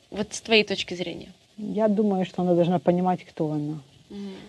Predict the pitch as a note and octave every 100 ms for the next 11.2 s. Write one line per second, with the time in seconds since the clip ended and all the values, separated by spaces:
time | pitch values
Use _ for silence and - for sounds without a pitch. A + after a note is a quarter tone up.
0 | - F3+ F3 F3 F#3+ G3 G3 F#3 G3 G3+
1 | - G3+ - F#3+ F3+ F3+ - E3 E3 -
2 | - F3 F3 - _ - - - E3+ F3
3 | F3 F3+ F#3 F3+ E3 F#3 F3 E3 - -
4 | F3+ - F3+ F3+ G3 G#3 G3 F#3+ - F#3
5 | F3+ F3 F3+ E3+ F3+ D#3+ D3+ D3+ E3 E3
6 | - _ - - - E3 F3 G3 G3+ F#3+
7 | - G3+ F#3 F#3 F#3 F3 F3 D#3+ F3+ F3+
8 | E3+ F3+ E3+ G#3 C#4+ C#4 A3+ - B3+ C4+
9 | A#3 - A3 A3 G#3+ G3+ F#3+ F#3+ F3+ F3
10 | E3 C3+ D#3 E3 - - - - - F3
11 | F#3+